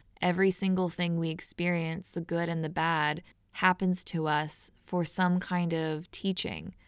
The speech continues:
Life is our teacher. Nature is our teacher. Our experiences are our teachers. We can learn so much even by just observing. We don't always have to experience something to learn something. Going to the park, spending time in nature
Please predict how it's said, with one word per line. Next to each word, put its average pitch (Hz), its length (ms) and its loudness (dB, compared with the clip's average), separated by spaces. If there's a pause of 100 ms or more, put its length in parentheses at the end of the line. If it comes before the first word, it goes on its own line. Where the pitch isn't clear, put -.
(220)
Life 175 380 2
is 226 120 -2
our 196 120 2
teacher. - 600 -6 (440)
Nature 185 520 0
is 185 140 0
our 175 160 0
teacher. - 640 -6
Our 175 160 -2
experiences 185 840 -2
are 165 120 0
our 165 120 -2
teachers. - 720 -6 (260)
We 202 160 -2
can 254 240 -2
learn 202 220 2
so 202 240 -2
much 175 360 -2
even 269 220 -4
by 330 120 -2
just - 260 -4
observing. 165 560 -2
We 160 80 0
don't 185 180 -2
always 285 260 -4
have 202 200 -6
to 202 80 -4
experience 175 880 -2
something 139 600 -8
to 170 120 -4
learn 156 280 -2
something. - 580 -10 (440)
Going 185 280 4
to 208 100 0
the 208 100 2
park, 165 480 -2
spending 185 380 -2
time 190 180 -2
in 160 100 -2
nature 156 560 -4